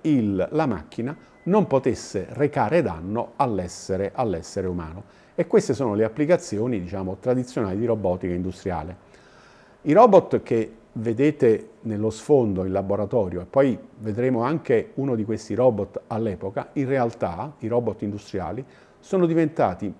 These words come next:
via via dei cobot. Quindi questo è un nuovo termine. Che significa cobot? Significa robot cooperante, robot cooperativo, perché si è capito che grazie ai sensori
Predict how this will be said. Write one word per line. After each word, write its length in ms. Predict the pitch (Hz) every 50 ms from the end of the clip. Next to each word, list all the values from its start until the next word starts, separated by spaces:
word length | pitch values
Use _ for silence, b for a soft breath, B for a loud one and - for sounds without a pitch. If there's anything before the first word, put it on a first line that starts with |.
| - _
via 280 | - 127 143 175 175 123
via 320 | 90 92 90 98 117 127
dei 300 | - 123 123 135 147 143
cobot. 640 | - - 131 113 101 101 107 110 107 - - - - - _ _ _ _
Quindi 180 | - 185 131 107
questo 260 | - - - - -
è 20 | 110
un 60 | 113
nuovo 240 | 127 147 147 131 110
termine. 500 | - 139 110 95 87 92 92 92 90 -
Che 100 | - 175
significa 520 | 180 - 220 190 170 - 120 - 113 95
cobot? 640 | - - 113 101 87 85 90 90 87 - - - b b b b b b b b b
Significa 500 | - - - 147 117 - 135 117 120 120
robot 600 | 120 127 160 196 185 175 190 185 190 - - - -
cooperante, 800 | - - 143 139 - 151 139 120 101 85 82 87 87 - 110
robot 400 | 104 123 131 135 123 127 - -
cooperativo, 720 | - 127 120 110 123 107 110 104 - 104 90 82 85 87 b b b b b b b b b
perché 260 | - - - - 123
si 120 | 107 - 139
è 100 | 127 -
capito 560 | - 139 131 - 131 98 87 - 165 208 - -
che 160 | - - 92
grazie 800 | 95 107 131 160 190 180 - - - - 156 151 135 - - - -
ai 160 | - 123 117 113
sensori 640 | - 127 120 107 - - 147 113 95 87 85 80